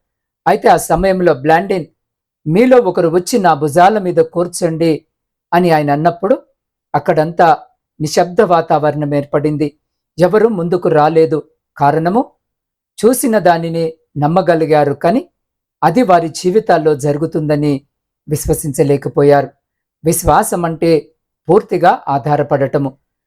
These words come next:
దేవుడు ఎర్ర సముద్రమును పాయలుగా చేశాడని నమ్ముతాం, కానీ మన జీవితంలో ఎదురుపడే ఎర్ర సముద్రము వంటి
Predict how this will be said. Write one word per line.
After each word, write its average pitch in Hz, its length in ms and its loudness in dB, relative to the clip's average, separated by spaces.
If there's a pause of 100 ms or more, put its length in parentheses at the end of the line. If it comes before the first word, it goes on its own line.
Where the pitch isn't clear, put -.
(200)
దేవుడు 175 300 2
ఎర్ర 175 200 4
సముద్రమును 185 760 -2 (540)
పాయలుగా 196 520 4 (120)
చేశాడని 156 480 -2
నమ్ముతాం, 147 540 -2 (460)
కానీ 175 280 0 (580)
మన 165 200 2
జీవితంలో 190 840 0 (440)
ఎదురుపడే 196 580 2
ఎర్ర 190 260 0
సముద్రము 202 580 -2
వంటి 175 520 -2